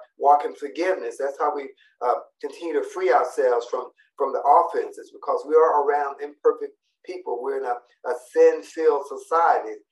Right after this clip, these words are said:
So there will be, uh, offenses that's gonna come because we're in an imperfect world. But don't hate, it says, verse seventeen, "Don't hate your brother in your heart."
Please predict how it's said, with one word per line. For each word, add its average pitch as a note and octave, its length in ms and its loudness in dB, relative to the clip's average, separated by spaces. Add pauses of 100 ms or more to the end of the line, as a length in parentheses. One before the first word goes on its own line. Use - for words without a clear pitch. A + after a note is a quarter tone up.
(200)
So C3+ 240 -4
there D#3 180 4
will E3+ 260 0
be, D3+ 220 -6
uh, A#2+ 120 0 (200)
offenses D3 640 2
that's - 220 -6
gonna - 220 -6 (100)
come F3 240 -2
because B2+ 320 -4
we're C3+ 160 -4
in B2 60 -12
an B2 60 -16 (360)
imperfect C#3 440 -2
world. D#3 400 4 (800)
But - 160 2
don't - 280 4
hate, - 320 2
it - 180 -6
says, D#3 260 6
verse D#3+ 220 6
seventeen, D#3 560 -2
"Don't - 240 2
hate F#3+ 240 -2
your D3+ 160 -2
brother E3+ 280 2
in D3 240 -6
your - 200 -2
heart." F#3 340 0